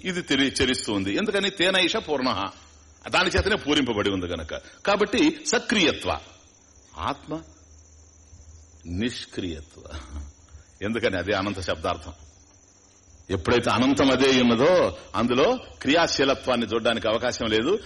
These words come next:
సర్వవ్యాపకమైంది, ఎక్కడి నుంచి కదలుతుంది? నా చలతి, నా చరతి, అది కదిలేందుకు అవకాశం లేదు. ఇదేమో సక్రియత్వం, అదేమో నిష్క్రియత్వం.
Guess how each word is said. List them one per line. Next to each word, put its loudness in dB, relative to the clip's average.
సర్వవ్యాపకమైంది, 2
ఎక్కడి 0
నుంచి -2
కదలుతుంది? -2
నా 0
చలతి, 0
నా -2
చరతి, -2
అది -6
కదిలేందుకు 2
అవకాశం 2
లేదు. 2
ఇదేమో 2
సక్రియత్వం, 2
అదేమో 4
నిష్క్రియత్వం. 0